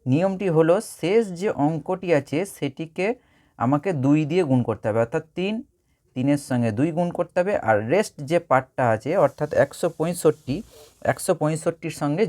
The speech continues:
যোগ করতে হবে। তাহলে একশো পঁয়ষট্টি যোগ তিন into দুই, সাথে তিন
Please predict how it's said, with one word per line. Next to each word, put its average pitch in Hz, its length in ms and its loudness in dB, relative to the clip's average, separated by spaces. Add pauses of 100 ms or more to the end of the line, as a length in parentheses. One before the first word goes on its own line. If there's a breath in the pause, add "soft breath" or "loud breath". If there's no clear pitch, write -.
যোগ 117 120 4 (120)
করতে 104 220 -6
হবে। 92 180 -4 (360 soft breath)
তাহলে 135 200 -2 (160)
একশো - 280 -4 (140)
পঁয়ষট্টি 160 840 -4 (500)
যোগ 127 300 2 (380)
তিন 139 160 2 (100)
into 135 220 -2
দুই, 110 320 -2
সাথে 127 180 -2
তিন 160 180 -4